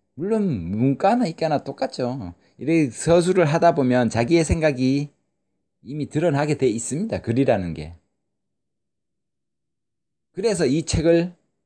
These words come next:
읽혀야 됩니다. 지금까지 부모들이 못 가르쳐준 거, 이런 사상을 가르쳐야 되는 거죠.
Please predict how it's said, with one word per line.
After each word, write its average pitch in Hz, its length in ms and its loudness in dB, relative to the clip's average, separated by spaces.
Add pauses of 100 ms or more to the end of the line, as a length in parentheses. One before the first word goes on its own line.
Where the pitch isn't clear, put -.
(420)
읽혀야 151 480 0
됩니다. 78 480 -6 (1600)
지금까지 208 480 0
부모들이 180 720 2
못 156 240 4
가르쳐준 127 540 2
거, 90 380 -8 (680)
이런 196 300 -2
사상을 165 680 0
가르쳐야 147 560 2
되는 90 240 -4
거죠. 82 340 -8